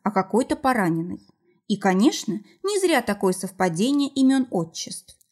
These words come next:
Да и имя Римма нынче очень редко встречается. Скорее всего, это одна и та же женщина.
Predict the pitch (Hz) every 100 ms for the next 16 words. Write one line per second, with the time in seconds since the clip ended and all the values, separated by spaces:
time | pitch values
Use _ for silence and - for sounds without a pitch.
0 | _ - 269 370 339 - 370 381 349 254
1 | 233 214 220 - _ 202 202 196 208 -
2 | 202 - 202 190 196 196 - 190 - 185
3 | 175 165 - - - _ _ - - 381
4 | 359 349 349 311 294 311 285 - _ -
5 | 302 311 320 302 - 294 277 277 _ 220
6 | 190 160 160 - 160